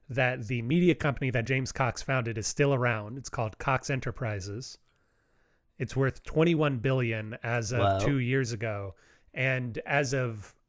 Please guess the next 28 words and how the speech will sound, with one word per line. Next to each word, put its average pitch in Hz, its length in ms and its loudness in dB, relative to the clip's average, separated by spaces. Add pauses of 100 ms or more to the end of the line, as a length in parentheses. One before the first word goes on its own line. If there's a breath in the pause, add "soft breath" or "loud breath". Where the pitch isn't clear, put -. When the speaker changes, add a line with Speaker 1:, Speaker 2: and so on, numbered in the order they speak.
(100)
Speaker 1:
three 165 400 0
years 143 400 2
ago, 113 300 -2
although 113 260 0
they 120 160 2
since 139 300 -2
sold 170 340 2
it, 117 180 -2 (720 soft breath)
James 147 420 6
Cox's 143 520 2
media 151 300 2
company 117 680 -6
owned 131 280 0
the 117 200 -4
Austin 127 640 -2
American 120 480 -2
Statesman, 110 560 0
which 101 160 -10
is 104 140 -6
Austin's 104 840 -6 (200)
local 120 380 4
Speaker 2:
Wow. 101 180 6
Speaker 1:
paper, 113 300 2
but 101 180 -10
they 117 100 -2
sold 120 260 -2
it 110 100 -2
off, 107 360 -4